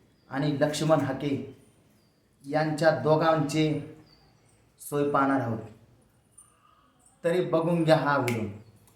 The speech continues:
ही संगीता वानखडे. बोल समोरासमोर संगीता वानखडे, तुला लाज वाटते का? ज्या पाच कोटी मराठा समाजाचे आमचं काळी जरांगे दादा पाटील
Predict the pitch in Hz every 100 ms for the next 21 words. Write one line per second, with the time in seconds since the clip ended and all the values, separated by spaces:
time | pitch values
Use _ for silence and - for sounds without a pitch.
0 | _ _ _ _ _ _ _ _ _ _
1 | _ _ _ _ _ _ _ _ _ _
2 | _ _ _ _ _ _ _ 127 165 -
3 | 139 139 139 147 143 123 117 104 - -
4 | - - _ _ - _ _ _ - 156
5 | 170 - 156 156 170 170 160 160 - 151
6 | 147 143 143 135 135 120 - - - _
7 | - 151 131 110 143 180 160 160 156 139
8 | 127 107 - - _ _ - 117 160 -
9 | - 190 196 185 - - 120 - 170 -
10 | 190 175 175 - - 180 170 - - -
11 | _ - - _ _ - - _ _ -
12 | 147 170 175 185 185 165 185 185 - 151
13 | 180 180 - 156 160 - 156 151 170 -